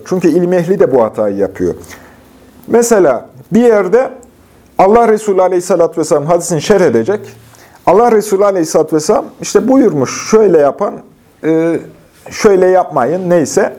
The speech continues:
emir veya yasak var orada. Burada işte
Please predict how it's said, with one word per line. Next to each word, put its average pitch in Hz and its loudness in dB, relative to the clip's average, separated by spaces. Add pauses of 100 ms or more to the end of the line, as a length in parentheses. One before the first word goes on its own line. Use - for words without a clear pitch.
emir 151 0
veya 156 4
yasak 156 -2
var 117 0
orada. 110 -4 (920)
Burada 247 2
işte 233 0